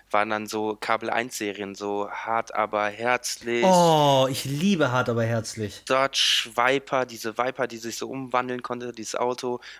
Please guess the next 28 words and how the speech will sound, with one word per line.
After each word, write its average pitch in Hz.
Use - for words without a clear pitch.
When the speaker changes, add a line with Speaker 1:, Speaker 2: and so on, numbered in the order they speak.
Speaker 1:
Mountain 120
Chicago, 120
so 113
Sachen 113
haben 104
wir 104
immer 104
geguckt. 101
Speaker 2:
Ähm, 139
sag 143
mal, 127
streng 139
erzogen 160
und 151
aus 147
dir 151
ist -
trotzdem 151
nichts 156
geworden. 151
Was 135
ist 139
denn, 127
was 127
ist 127
denn 127
da 170
passiert? 110